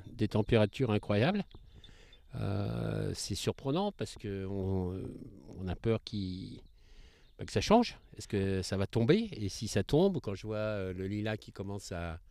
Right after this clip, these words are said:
à fleurir ou quoi que ce soit, je, je suis inquiet parce que si on se prend un coup de gel ou quoi que ce soit dessus, euh, qu'est-ce que t'en penses, toi ?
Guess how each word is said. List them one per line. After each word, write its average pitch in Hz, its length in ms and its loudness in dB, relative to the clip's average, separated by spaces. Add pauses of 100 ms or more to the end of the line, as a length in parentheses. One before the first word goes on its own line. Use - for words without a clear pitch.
(640)
à 104 80 -6
fleurir 98 440 -4
ou 92 40 -4
quoi - 180 -8
que - 60 -16
ce - 60 -18
soit, 156 200 -4
je, 98 180 -10
je - 100 -10
suis - 180 -8
inquiet 104 300 -6
parce - 200 -10
que 104 80 -10
si - 180 -10
on 92 60 -8
se - 80 -14
prend 101 200 -10
un 95 60 -8
coup 107 200 -10
de 95 40 -14
gel 113 280 -4
ou 92 40 -8
quoi 90 160 -8
que - 60 -12
ce - 80 -16
soit 98 160 -10
dessus, 165 520 -8
euh, 92 420 -8 (1400)
qu'est-ce - 140 -18
que - 40 -10
t'en 95 100 -6
penses, 104 220 -8
toi ? - 140 -12